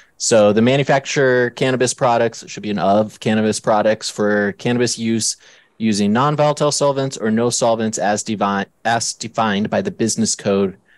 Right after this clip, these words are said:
Business and Professions Code, section forty one hundred.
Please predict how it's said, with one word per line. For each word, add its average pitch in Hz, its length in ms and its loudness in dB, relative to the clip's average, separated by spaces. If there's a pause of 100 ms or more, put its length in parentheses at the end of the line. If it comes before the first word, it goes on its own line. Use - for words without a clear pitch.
(120)
Business 113 320 -4
and 104 120 -2
Professions - 560 -2
Code, 85 360 -4
section 90 380 -4
forty 90 340 0
one 82 160 -2
hundred. - 420 -6